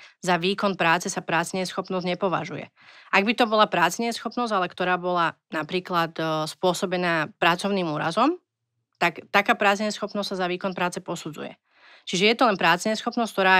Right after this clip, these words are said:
je klasická z dôvodu nejakej choroby alebo úrazu. Taká sa za ten výkon práce neposudzuje a tým pádom nevzniká nárok na tú dovolenku.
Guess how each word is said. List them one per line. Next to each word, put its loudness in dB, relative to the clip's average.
je 0
klasická 0
z -4
dôvodu -2
nejakej -6
choroby 2
alebo -2
úrazu. 0
Taká 6
sa 0
za 4
ten -2
výkon -4
práce 2
neposudzuje -4
a 0
tým -4
pádom 0
nevzniká -2
nárok 0
na -2
tú -6
dovolenku. -6